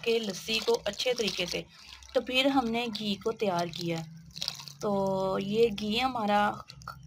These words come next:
तैयार हो चुका है। तो इस पे बहुत ज़्यादा मेहनत होती है, लेकिन ये है कि आप अपने घर में खालिस घी बना सकते हैं। बाज़ार से खालिस घी आपको नहीं मिलता।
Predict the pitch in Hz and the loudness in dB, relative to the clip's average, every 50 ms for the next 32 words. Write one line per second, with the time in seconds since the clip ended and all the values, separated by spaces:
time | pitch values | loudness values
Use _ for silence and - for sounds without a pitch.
0 | - - - 214 190 185 190 214 233 247 240 226 - 220 196 - 214 214 220 - | -10 -4 -2 0 2 4 4 4 4 2 0 0 -2 -4 -2 0 2 2 2 0
1 | - - - - - - - - - - - - 214 - - 254 247 220 202 208 | -4 -10 -10 -10 -10 -10 -10 -8 -6 -4 -4 -4 -4 -2 0 2 2 2 2 0
2 | 202 208 233 262 277 277 262 247 254 254 247 240 233 233 240 240 233 247 226 220 | 0 2 4 4 6 6 6 6 4 2 2 2 0 2 0 2 2 0 0 0
3 | - 233 220 220 226 226 226 - - - - - - - 220 214 214 240 233 233 | 0 0 2 2 2 2 2 0 -4 -6 -8 -10 -2 0 2 2 2 0 -2 -2
4 | 233 247 254 254 247 247 240 247 226 220 214 - - - 233 233 240 233 226 208 | 0 2 2 4 2 4 4 4 4 4 2 0 -2 -4 -4 -4 -2 -2 0 2
5 | 214 202 202 196 208 220 226 226 233 226 - - 208 190 196 214 220 - - 208 | 4 4 4 4 2 -2 -2 -2 -2 -2 0 2 2 2 2 2 0 -2 -2 -2
6 | 208 208 202 202 196 190 185 190 - 208 - - - 214 214 214 220 208 208 208 | -2 0 2 2 2 2 0 0 -4 -6 -8 -6 -4 -2 0 0 0 -2 -2 0
7 | 196 202 190 185 185 196 202 202 - 233 240 240 - - - - - - - - | 2 2 4 4 4 2 0 -2 -2 -2 -2 -2 -2 -8 -16 -16 -16 -18 -18 -20
8 | - - - - 220 214 220 226 226 226 226 208 214 220 214 214 214 - - 247 | -20 -14 -4 0 0 2 2 2 -2 -2 -2 -2 2 4 4 4 4 2 0 -4
9 | 233 226 214 208 233 247 247 240 202 180 - - 180 160 | -2 -2 -4 -6 -8 -4 -2 0 0 0 0 -2 -2 -2